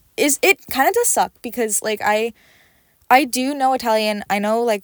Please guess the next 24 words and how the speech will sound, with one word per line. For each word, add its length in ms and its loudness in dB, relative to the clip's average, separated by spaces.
regular 400 -4
words, 340 -4
but 140 0
I 80 2
don't 180 -4
know 80 -4
how 80 -4
to 80 -6
put 140 -10
them 100 -6
in 100 -4
sentences, 540 -4
and 100 -4
I 60 -4
just 180 -4
know 180 -2
how 140 -4
they 100 -6
sound 340 -4
when 100 -8
my 100 -8
mom 240 -8
says 240 -4
them 280 -6